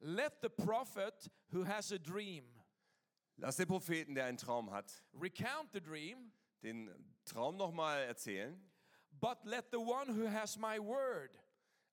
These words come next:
Speaker 2: aber lass den, der mein Wort hat,
Speaker 1: speak it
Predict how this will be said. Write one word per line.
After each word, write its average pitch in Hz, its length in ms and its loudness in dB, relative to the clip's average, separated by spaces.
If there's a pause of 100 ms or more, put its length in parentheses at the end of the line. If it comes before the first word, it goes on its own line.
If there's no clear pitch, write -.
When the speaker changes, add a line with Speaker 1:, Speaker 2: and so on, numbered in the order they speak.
(100)
Speaker 2:
aber 123 220 4
lass 117 240 -2
den, 160 240 0
der 123 100 2
mein 104 320 -2
Wort 202 360 6
hat, 104 200 -2 (320)
Speaker 1:
speak - 520 -4
it 175 120 -4